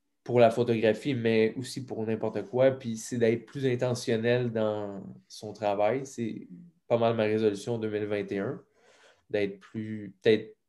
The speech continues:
slow down, prendre moins de clients, puis mieux créer justement un storyboard, un mood board, puis vraiment y aller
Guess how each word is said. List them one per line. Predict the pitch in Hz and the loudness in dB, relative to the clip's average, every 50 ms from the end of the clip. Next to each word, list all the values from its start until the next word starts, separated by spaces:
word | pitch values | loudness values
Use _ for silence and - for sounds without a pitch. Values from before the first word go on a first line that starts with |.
| _ | _
slow | - - - - - 117 107 110 113 | -18 -16 -14 -6 0 2 2 2 4
down, | 110 110 117 139 165 175 175 165 139 | 4 4 4 4 2 0 -2 -4 -8
prendre | - - 110 107 107 | -6 -4 -4 -2 -2
moins | 107 113 113 | -2 -2 -4
de | 110 - | -4 -6
clients, | - - 113 113 113 123 131 131 127 - | -6 -4 -2 0 0 0 0 -2 -6 -10
puis | - - 107 107 107 107 | -16 -14 -14 -12 -10 -10
mieux | 104 104 104 104 107 113 120 123 123 123 123 123 123 - - _ _ _ _ _ _ _ _ - | -12 -10 -8 -2 4 6 8 8 8 6 4 0 -6 -14 -20 _ _ _ _ _ _ _ _ -18
créer | - - 120 107 107 110 113 117 120 123 120 | -12 -8 -6 -4 -2 -2 0 0 0 -2 -4
justement | 110 - 110 107 110 113 | -4 -4 -4 -4 -2 -2
un | 113 110 101 104 101 | -2 -2 -4 -4 -6
storyboard, | - - 120 113 120 147 156 139 143 135 135 135 135 117 | -6 -4 0 2 2 2 4 6 6 6 6 6 4 4
un | 113 110 | 2 0
mood | 107 117 127 147 147 | 0 0 -2 -2 -2
board, | 139 131 135 131 127 127 131 127 127 - | 2 4 4 4 4 2 0 0 -2 -6
puis | - 104 101 101 - _ _ _ _ _ _ _ _ _ - | -10 -10 -10 -10 -12 _ _ _ _ _ _ _ _ _ -8
vraiment | 120 104 107 113 117 | -4 -2 0 2 2
y | 117 117 113 | 4 4 6
aller | 110 110 110 110 113 117 113 117 123 120 | 6 6 6 4 4 2 0 -2 -4 -8